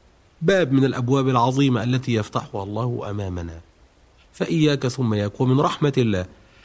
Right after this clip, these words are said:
أنه كما يعطي للحجاج يعطي لغير الحجاج.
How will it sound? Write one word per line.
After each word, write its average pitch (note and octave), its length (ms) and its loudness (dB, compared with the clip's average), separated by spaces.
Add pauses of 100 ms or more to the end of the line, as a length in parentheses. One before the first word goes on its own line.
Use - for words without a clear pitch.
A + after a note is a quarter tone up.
(140)
أنه F3 360 4
كما E3+ 320 2
يعطي D#3 500 2
للحجاج E3+ 840 2 (420)
يعطي E3 460 2
لغير D3+ 400 2
الحجاج. A2 680 -4